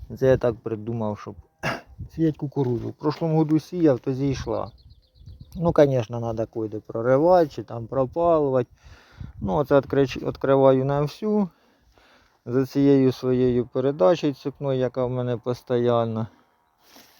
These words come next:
так зроблена. От, і оце я сію. Ну, це ось люцерка посходила в сусідки, це теж я її сіяв, кусочок.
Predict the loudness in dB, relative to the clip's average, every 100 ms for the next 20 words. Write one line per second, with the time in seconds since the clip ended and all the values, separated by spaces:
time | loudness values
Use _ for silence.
0 | _ _ _ -8 -6 -2 0 0 -2 -4
1 | -4 -4 -8 -12 -20 -20 -20 -20 _ -14
2 | -10 -10 -8 -8 -2 0 0 -2 _ -20
3 | -20 _ _ _ _ -16 -12 -10 -10 -14
4 | -20 -20 -20 -18 -12 -2 0 2 0 0
5 | 0 2 0 2 -2 0 -2 0 0 0
6 | -2 -2 -4 -6 -6 -8 -8 -12 -12 -10
7 | -6 -4 -4 -4 -2 -4 -4 0 2 2
8 | 0 -4 -6 -4 -4 -4